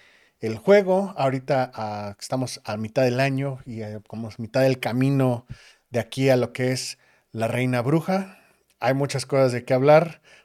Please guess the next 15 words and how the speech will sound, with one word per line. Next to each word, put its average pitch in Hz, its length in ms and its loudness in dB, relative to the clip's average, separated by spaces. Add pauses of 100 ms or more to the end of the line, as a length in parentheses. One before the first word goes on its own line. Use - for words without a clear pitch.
(140)
va 127 60 -2
a - 20 0
estar 120 180 -4
interesante. 156 800 -2 (440)
Eh, 107 560 -6
para 107 140 -6
los 104 100 -10
que - 80 -14
no 120 80 -6
me 117 100 -8
conozcan, 151 480 -2
yo 143 120 0
soy 151 180 -4
Virb 208 280 4 (640)
y 151 360 0